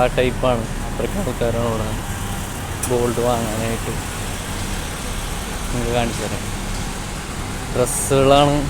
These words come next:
ഗോൾഡിൻ്റെ. ഡ്രസ്സുകൾ ഒരുപാട് ടൈപ്പ് സാധനങ്ങളുണ്ട്. ഞാൻ അതിൻ്റെ അകത്തോട്ട് കയറാൻ പോകുന്നു. ഇതാണ് ആ സ്ഥലം. അതിൻ്റെ അകത്തോട്ടാണ്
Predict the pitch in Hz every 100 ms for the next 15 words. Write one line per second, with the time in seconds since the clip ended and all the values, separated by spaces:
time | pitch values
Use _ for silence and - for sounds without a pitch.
0 | - 127 123 117 110 107 101 - - -
1 | - - - - - - 120 101 - 123
2 | 117 123 127 123 131 143 151 147 135 151
3 | 143 135 135 113 107 - - - - -
4 | - - - - - 120 117 123 120 131
5 | - 123 120 123 123 117 110 110 107 107
6 | - - - - - - - - - -
7 | - - - - - - - - 123 131
8 | 135 139 147 117 - - - - - -
9 | - - - - - 117 120 127 127 120
10 | 123